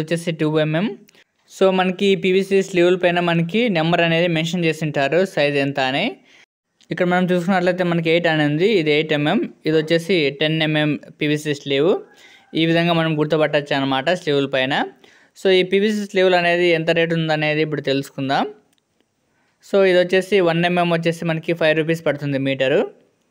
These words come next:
అలాగే నెక్స్ట్ వచ్చేసి ఇది వచ్చేసి టూ ఎంఎం, ఇది మనకి సిక్స్ రూపీస్ అనేది పడుతుంది. ఇక నెక్స్ట్ వచ్చేసి ఇది త్రీ ఎంఎం పీవీసీ స్లీవ్, ఇది మనకి ఏడు రూపాయలు అనేది పడుతుంది.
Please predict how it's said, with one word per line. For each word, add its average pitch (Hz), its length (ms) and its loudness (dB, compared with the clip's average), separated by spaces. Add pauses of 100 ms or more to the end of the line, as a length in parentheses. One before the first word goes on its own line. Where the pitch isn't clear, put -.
(920)
అలాగే 175 280 2 (100)
నెక్స్ట్ 165 240 -4
వచ్చేసి 170 400 2 (180)
ఇది 156 140 2
వచ్చేసి 175 380 0 (920)
టూ 190 80 4 (140)
ఎంఎం, 175 240 2 (460)
ఇది 160 140 0
మనకి 165 300 -4
సిక్స్ 170 240 -4
రూపీస్ 175 300 0
అనేది 151 260 -2
పడుతుంది. 147 400 0 (1000)
ఇక 165 180 -6
నెక్స్ట్ 165 240 -2
వచ్చేసి 175 440 0 (580)
ఇది 156 160 0 (1120)
త్రీ 190 120 2 (120)
ఎంఎం 175 240 0 (600)
పీవీసీ 175 380 0 (120)
స్లీవ్, 156 340 0 (500)
ఇది 160 140 0
మనకి 160 260 -2
ఏడు 156 160 0
రూపాయలు 160 240 0
అనేది 151 240 0
పడుతుంది. 139 440 -2